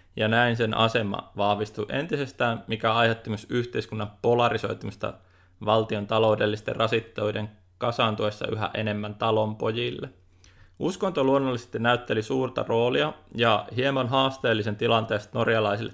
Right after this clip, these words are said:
teki se, että valtakunta oli aluksi ensin Hampurin ja myöhemmin tanskalaisen Lundin hiippakunnan alainen. Vasta vuonna tuhat sataviiskyt perustettiin Norjaan Nidarosin arkkihiippakunta,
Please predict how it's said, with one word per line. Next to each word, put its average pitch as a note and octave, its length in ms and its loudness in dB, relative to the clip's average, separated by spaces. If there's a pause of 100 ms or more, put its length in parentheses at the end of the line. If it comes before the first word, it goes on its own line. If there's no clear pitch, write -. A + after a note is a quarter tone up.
teki G#2+ 240 -6
se, G#2+ 240 2
että G#2 300 -2
valtakunta A#2+ 500 0
oli G#2+ 120 2
aluksi A#2 460 0
ensin G#2+ 400 -4
Hampurin C#3+ 560 0 (600)
ja A2 140 4
myöhemmin A2+ 640 2 (180)
tanskalaisen A2 720 0
Lundin A#2+ 560 0
hiippakunnan G#2+ 720 -4
alainen. A2+ 640 0 (580)
Vasta D3+ 360 2
vuonna D3+ 240 2
tuhat C3+ 220 0
sataviiskyt C3 840 -2
perustettiin G#2+ 640 0
Norjaan A2+ 440 2
Nidarosin A2+ 640 -2
arkkihiippakunta, A2+ 1300 -2